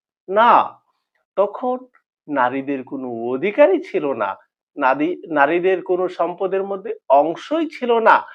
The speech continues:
নারীদের, আহ, জন্য সমাজের মধ্যে পার্টিসিপেট করার কোনো সুযোগই ছিল না। এমনও দেখা যেত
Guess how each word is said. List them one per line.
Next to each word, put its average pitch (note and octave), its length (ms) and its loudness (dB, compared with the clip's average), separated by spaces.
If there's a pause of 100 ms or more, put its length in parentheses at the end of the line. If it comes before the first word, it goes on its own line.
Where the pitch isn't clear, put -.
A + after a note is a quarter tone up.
(280)
নারীদের, F3 680 0
আহ, D#3 540 -2
জন্য D3 480 0 (260)
সমাজের D3+ 540 0
মধ্যে D3+ 240 -4
পার্টিসিপেট D#3 760 -4
করার D#3+ 320 0
কোনো D#3+ 380 -10
সুযোগই C4 600 0
ছিল D#3 300 -6
না। B2+ 240 0 (400)
এমনও C#4 460 0
দেখা F#3+ 340 2
যেত C3 320 -2